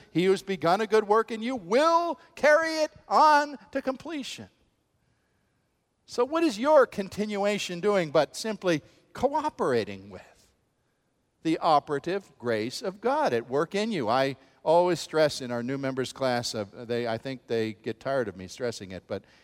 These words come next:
you ought to know this verse. You ought to memorize Philippians two twelve and thirteen that says that you are to work out your salvation with fear and trembling. And it doesn't stop there. Actually, it says, "Work out your salvation with fear and trembling, for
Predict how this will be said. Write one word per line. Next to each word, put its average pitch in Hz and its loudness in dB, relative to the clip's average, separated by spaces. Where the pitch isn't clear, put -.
you 131 -2
ought 147 4
to 156 0
know 185 0
this 120 -4
verse. 127 -6
You 143 -4
ought 151 2
to 156 -2
memorize 135 -4
Philippians 135 -4
two 143 -8
twelve 110 -4
and 101 -16
thirteen 120 -8
that 135 -8
says 143 0
that 139 -4
you 143 0
are 156 4
to 156 -2
work 151 0
out 175 2
your 160 0
salvation 175 0
with 165 -6
fear 156 -6
and 151 -10
trembling. 147 -4
And 120 -8
it 117 -8
doesn't 127 -4
stop 165 0
there. 92 -12
Actually, 143 -4
it 160 -2
says, 135 2
"Work 143 0
out 175 4
your 190 -4
salvation 185 0
with 170 -6
fear 165 -2
and 180 -4
trembling, 151 -2
for 254 10